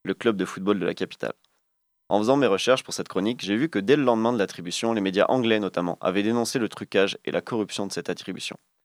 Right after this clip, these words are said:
J'ai vu aussi que dès deux mille treize, en France, il a été question du Qatargate.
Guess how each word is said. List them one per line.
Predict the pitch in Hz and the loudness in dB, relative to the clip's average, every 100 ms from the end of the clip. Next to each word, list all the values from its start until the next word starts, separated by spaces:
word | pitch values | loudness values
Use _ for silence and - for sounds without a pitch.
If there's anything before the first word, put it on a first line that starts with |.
| _ _ _ _ - | _ _ _ _ -4
J'ai | 104 | 0
vu | 110 | 2
aussi | 123 - 170 | 2 0 -2
que | 101 | 2
dès | 101 | 2
deux | 117 | 4
mille | 110 | 2
treize, | 95 131 131 | 2 2 2
en | 87 | 0
France, | - 113 | 0 0
il | 92 | 0
a | |
été | 90 90 | -4 -4
question | 107 - 127 | -10 -6 -4
du | 110 85 | -4 -2
Qatargate. | - - 104 95 87 80 | -2 4 4 4 -2 -4